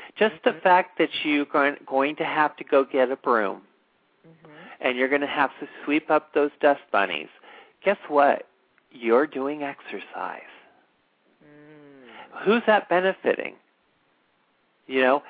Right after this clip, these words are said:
Speaker 1: and by you doing
Speaker 2: Yeah.
Speaker 1: that as well, you're cleaning the air, you're cleaning
Speaker 2: Mm-hmm.
Speaker 1: the air you breathe, you're giving yourself exercise. There's so much benefit to so many things.
Speaker 2: And you're honoring yourself, you know, and
Speaker 1: Oh.
Speaker 2: creating a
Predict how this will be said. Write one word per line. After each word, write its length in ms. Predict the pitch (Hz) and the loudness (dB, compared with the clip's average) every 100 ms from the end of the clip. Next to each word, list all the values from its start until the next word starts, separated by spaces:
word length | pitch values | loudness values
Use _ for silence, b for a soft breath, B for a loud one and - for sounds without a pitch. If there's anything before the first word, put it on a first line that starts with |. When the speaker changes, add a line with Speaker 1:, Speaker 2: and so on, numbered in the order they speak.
| B | B
Speaker 1:
and 140 | 151 139 | -2 2
by 100 | 139 | 2
you 160 | 139 | 0
doing 240 | 135 139 135 | -2 -4 -2
Speaker 2:
Yeah. 160 | 131 | 0
Speaker 1:
that 20 | 127 | 0
as 180 | 123 | 0
well, 500 | 147 139 143 156 202 - _ _ - | 2 4 4 2 -2 -12 _ _ -10
you're 140 | 123 | -8
cleaning 420 | - 143 131 127 | -6 -4 -2 -2
the 80 | 117 | -2
air, 440 | 107 113 139 202 - _ | 0 2 2 0 -6 _
you're 100 | - | -8
cleaning 480 | - - 131 123 127 | -8 -6 -4 -4 -6
Speaker 2:
Mm-hmm. 80 | 131 | -4
Speaker 1:
the 80 | 120 | 0
air 140 | 95 110 | 0 0
you 180 | 104 | -4
breathe, 520 | 107 147 175 196 190 180 _ | -8 -4 -2 -2 -4 -8 _
you're 140 | 120 | -10
giving 240 | 104 110 107 | -6 -8 -8
yourself 400 | 95 - 87 - - | -12 -4 -4 -2 -6
exercise. 680 | - - 202 - - 170 175 - B B - | -8 -8 -12 -6 -2 -2 -2 -6 B B -6
There's 160 | 139 131 - | -6 -6 -4
so 100 | 165 | -2
much 220 | 175 175 - - | -2 -4 -8 -6
benefit 560 | 135 131 123 - 95 - | -2 -2 -4 -2 -4 -6
to 140 | - - - | -20 -20 -10
so 180 | 104 98 | -8 -6
many 320 | 98 104 104 - | -8 -12 -16 -16
things. 180 | - - _ _ _ _ - | -16 -16 _ _ _ _ -6
Speaker 2:
And 460 | 185 247 262 160 | -4 -2 -2 -2
you're 160 | 151 156 | -2 2
honoring 440 | 156 202 240 208 | 2 0 -4 -6
yourself, 480 | 123 120 - - - - - _ _ b b b b | -8 -8 -4 -2 -4 -8 -20 _ _ b b b b
you 80 | 165 | -8
know, 100 | 160 | -4
and 120 | 160 | -4
Speaker 1:
Oh. 160 | 156 120 | 0 2
Speaker 2:
creating 420 | 165 - - 175 | 2 0 -6 -8
a 80 | 165 | -8